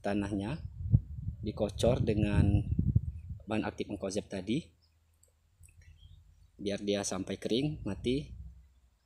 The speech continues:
nanti baru dicabut kalau sudah benar-benar aman. Dan dicabutnya pada saat musim, musim terang ya,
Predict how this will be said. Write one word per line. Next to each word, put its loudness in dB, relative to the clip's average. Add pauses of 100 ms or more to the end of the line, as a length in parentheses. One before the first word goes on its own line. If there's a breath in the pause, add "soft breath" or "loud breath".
(100)
nanti -2
baru 0 (320)
dicabut -4
kalau -4
sudah -4
benar-benar -6
aman. -4 (240)
Dan -4
dicabutnya -2 (400 loud breath)
pada -2
saat -2 (140)
musim, -2 (380)
musim 0
terang 0
ya, -4